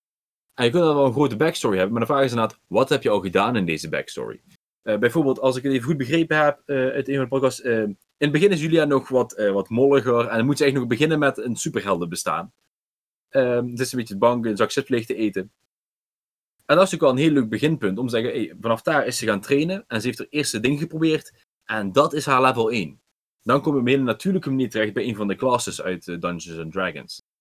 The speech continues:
In het geval van de waarheid, eh, deze man is wat ouder, heeft meer levenservaring, heeft ook een hele,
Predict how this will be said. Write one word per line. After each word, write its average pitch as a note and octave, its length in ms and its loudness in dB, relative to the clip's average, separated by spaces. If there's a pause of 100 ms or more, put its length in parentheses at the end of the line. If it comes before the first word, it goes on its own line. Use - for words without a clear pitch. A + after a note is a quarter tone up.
(400)
In D3 100 0
het C3 80 -8
geval C3+ 240 2
van B2+ 160 -2
de G2+ 60 2
waarheid, A2 640 -2
eh, G2+ 300 -4
deze A2+ 260 -2
man A2 200 0
is A2 120 -6
wat G#2 140 -10
ouder, B2 280 0
heeft A#2 120 -6
meer G#2+ 140 0
levenservaring, A#2+ 540 2
heeft A2 180 -4
ook G2+ 120 -4
een F#2+ 80 -2
hele, G#2 340 -2